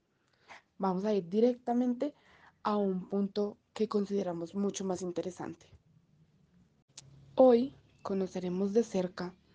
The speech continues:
cuáles son los temores que tienen las personas acerca de esta condición. Les generará inseguridad, impotencia, miedo,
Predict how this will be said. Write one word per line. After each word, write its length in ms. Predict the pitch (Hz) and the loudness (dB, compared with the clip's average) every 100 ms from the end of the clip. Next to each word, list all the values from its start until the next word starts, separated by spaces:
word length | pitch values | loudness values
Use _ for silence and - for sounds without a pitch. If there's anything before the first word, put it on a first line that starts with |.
| - - - - | -20 -20 -20 -8
cuáles 320 | - 214 214 | 2 4 4
son 160 | 220 240 | 0 -2
los 160 | 240 - | -2 -2
temores 460 | 240 190 175 175 | 0 0 -4 -8
que 100 | 196 | -10
tienen 300 | 190 180 175 | -6 -4 -4
las 120 | 180 | -6
personas 560 | - 185 - 175 156 - - | -8 -10 -8 -8 -10 -14 -12
acerca 420 | 175 - 160 - 165 | -12 -10 -14 -6 -2
de 140 | 170 | -2
esta 220 | 170 151 | -4 -10
condición. 460 | - 170 170 147 - _ _ _ _ _ _ _ _ _ _ - - - _ | -10 -10 -10 -14 -18 _ _ _ _ _ _ _ _ _ _ -20 -20 -20 _
Les 200 | 190 180 | -6 -6
generará 760 | 180 185 175 175 170 165 160 - _ _ _ _ - | -4 -2 0 0 0 -4 -6 -10 _ _ _ _ -6
inseguridad, 800 | 190 180 175 170 165 160 175 208 - - - - - - - - - | -4 0 -2 0 -2 -2 -4 -6 -10 -20 -20 -20 -20 -20 -20 -20 -12
impotencia, 960 | 185 180 - 156 170 175 190 - 170 170 - - _ _ _ _ _ _ _ - | -8 -6 -4 -4 -2 -2 -2 -6 -8 -10 -16 -20 _ _ _ _ _ _ _ -2
miedo, 640 | 185 180 190 196 180 185 | 0 2 2 2 -2 -6